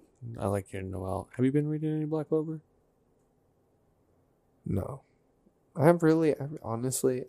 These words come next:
Speaker 2: I've
Speaker 1: Have you
Speaker 2: just
Speaker 1: listened to
Speaker 2: kinda
Speaker 1: those
Speaker 2: been
Speaker 1: videos?
Speaker 2: Huh?
Speaker 1: Have you listened to those videos? <clears throat>
Speaker 2: Yeah, and I, like, I, like, picked up in the manga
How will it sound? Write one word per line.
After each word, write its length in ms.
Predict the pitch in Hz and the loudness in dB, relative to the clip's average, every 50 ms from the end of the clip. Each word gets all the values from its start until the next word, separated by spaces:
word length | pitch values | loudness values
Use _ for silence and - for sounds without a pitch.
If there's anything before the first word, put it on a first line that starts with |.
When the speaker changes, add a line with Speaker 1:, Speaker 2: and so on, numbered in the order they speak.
| - | -6
Speaker 2:
I've 100 | 113 110 | -2 2
Speaker 1:
Have 60 | 131 | 4
you 60 | 131 143 143 | 6 8 8
Speaker 2:
just 60 | 139 | 8
Speaker 1:
listened 140 | 143 135 - | 8 8 8
to 60 | 151 | 8
Speaker 2:
kinda 160 | 156 147 139 | 8 8 8
Speaker 1:
those 80 | 113 - | 6 6
Speaker 2:
been 120 | 131 135 151 | 4 6 6
Speaker 1:
videos? 240 | 165 180 175 - - _ _ _ _ _ _ _ _ _ _ _ | 6 4 2 -2 -8 _ _ _ _ _ _ _ _ _ _ _
Speaker 2:
Huh? 240 | - 131 131 156 226 - _ - | 6 6 6 6 4 2 _ 2
Speaker 1:
Have 100 | 127 120 | 4 4
you 80 | 120 | 4
listened 300 | 123 120 - - 127 123 | 2 2 0 0 0 0
to 40 | 120 | 0
those 220 | 117 113 107 104 | 0 0 -2 0
videos? 340 | 110 107 117 135 147 147 - _ _ _ _ - 214 - - | -2 0 0 0 0 0 -4 _ _ _ _ -12 -10 -6 -2
<clears throat> 400 | 214 202 196 175 160 143 113 101 95 _ _ _ _ _ _ _ _ _ _ _ _ _ _ _ _ _ - | -2 0 2 2 2 2 0 -2 -6 _ _ _ _ _ _ _ _ _ _ _ _ _ _ _ _ _ 12
Speaker 2:
Yeah, 440 | 143 156 156 151 151 151 147 147 | 12 12 12 12 12 12 10 8
and 120 | 139 127 147 | 6 8 10
I, 120 | 156 170 180 | 12 12 12
like, 300 | 180 175 165 147 123 - | 12 12 12 12 12 10
I, 80 | 147 170 | 10 12
like, 280 | 180 170 160 - - - | 12 12 10 8 8 6
picked 220 | - 160 - - | 6 8 10 10
up 160 | 175 165 165 - | 10 10 10 8
in 80 | 156 151 | 4 4
the 60 | 147 | 6
manga 600 | 143 143 143 143 143 143 147 147 147 147 147 | 8 8 8 8 8 8 8 8 8 8 6